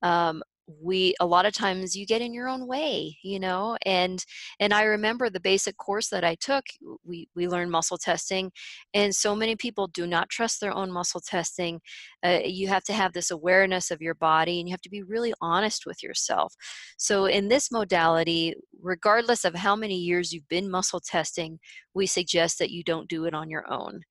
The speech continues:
And, um, because I've gone through all of the different channels, basic, advanced, masters, and all this and that,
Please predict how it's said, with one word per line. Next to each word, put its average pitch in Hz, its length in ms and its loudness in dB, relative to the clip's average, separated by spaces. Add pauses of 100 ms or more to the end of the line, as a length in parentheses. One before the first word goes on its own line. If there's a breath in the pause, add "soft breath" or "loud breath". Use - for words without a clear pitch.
(560 loud breath)
And, 170 500 0
um, 156 300 0
because 196 320 0
I've 170 160 4
gone 180 300 4
through 180 200 0
all 175 260 6
of 165 80 2
the 165 100 0
different 156 300 -4
channels, 165 540 0
basic, 160 400 0
advanced, 160 500 -4
masters, 156 540 -2
and 156 80 -8
all 156 140 -6
this 160 220 -6
and 151 120 -10
that, 196 400 2